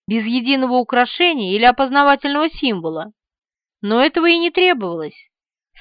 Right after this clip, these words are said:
Слишком уж характерными они были. Слишком уж многие айрониты знали, кто скрывается под тёмными кирасами и шлемами-масками. Я неосознанно коснулась кончиками пальцев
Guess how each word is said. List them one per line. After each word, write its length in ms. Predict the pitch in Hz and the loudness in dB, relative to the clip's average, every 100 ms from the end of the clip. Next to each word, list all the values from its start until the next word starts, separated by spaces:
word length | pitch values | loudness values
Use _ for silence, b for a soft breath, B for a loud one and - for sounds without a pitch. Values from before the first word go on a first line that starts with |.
| - | -2
Слишком 440 | 381 370 - 330 | 0 0 -2 -4
уж 120 | 320 | -4
характерными 800 | - 330 330 - 370 381 262 208 214 | 2 4 4 2 0 2 2 0 2
они 220 | 226 254 | 2 0
были. 480 | 247 240 170 160 202 _ _ _ - - | -2 -4 -6 -10 -14 _ _ _ -18 -8
Слишком 480 | 214 285 - 262 | -2 -2 -2 -4
уж 140 | 262 - | -4 -4
многие 520 | 262 269 269 226 233 | -4 -2 -2 2 4
айрониты 680 | 233 233 240 311 370 196 214 | 6 4 2 -2 -6 -6 -6
знали, 400 | 285 339 277 180 | -2 0 0 -2
кто 220 | - 208 | -6 -10
скрывается 640 | - 226 233 233 208 - | -4 0 4 4 2 -4
под 240 | 202 220 220 | 0 0 0
тёмными 480 | - 254 226 214 214 | 0 0 2 -2 -2
кирасами 760 | 226 220 202 196 190 170 160 _ _ - | 0 4 4 2 -8 -10 -14 _ _ -8
и 100 | 262 | -6
шлемами-масками. 1160 | - 311 277 262 285 311 294 190 - 165 151 - _ _ _ _ _ _ _ _ _ _ _ _ | -2 0 0 -2 -2 0 0 0 -6 -16 -16 -20 _ _ _ _ _ _ _ _ _ _ _ _
Я 220 | 185 202 | -4 -2
неосознанно 720 | 196 190 - 269 302 247 196 | -2 -4 -2 -2 0 -2 -4
коснулась 540 | 180 208 - 247 233 - | -2 -4 -2 -4 -4 -4
кончиками 580 | - 240 220 214 220 226 | -2 -2 -4 -6 -6 -2
пальцев 500 | 302 330 320 - | 2 2 2 -8